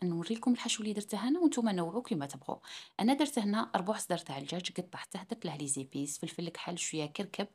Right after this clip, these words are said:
اللي هو الكركم، وشويه كاري تاع الدجاج، درت، آه، البابريكا شويه حاره، ودرت اصبر مرحي، ودرت الثوم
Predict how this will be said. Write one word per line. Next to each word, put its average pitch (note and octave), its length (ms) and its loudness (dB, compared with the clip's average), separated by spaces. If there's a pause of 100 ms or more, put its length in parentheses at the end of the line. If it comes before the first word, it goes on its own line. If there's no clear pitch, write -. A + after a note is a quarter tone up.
(260)
اللي F#3+ 160 0
هو D#3 140 -2
الكركم، - 600 -2
وشويه F3 280 -2
كاري C#3+ 340 -8
تاع C#3+ 160 -6
الدجاج، E3+ 420 -2
درت، E3+ 340 -4 (360)
آه، D#3 220 0
البابريكا D#3+ 520 -4
شويه F3 360 0
حاره، D3 580 0 (240)
ودرت E3 360 -2
اصبر D#3 320 -6
مرحي، C3 500 -4 (100)
ودرت G3+ 500 -4
الثوم G3 400 -4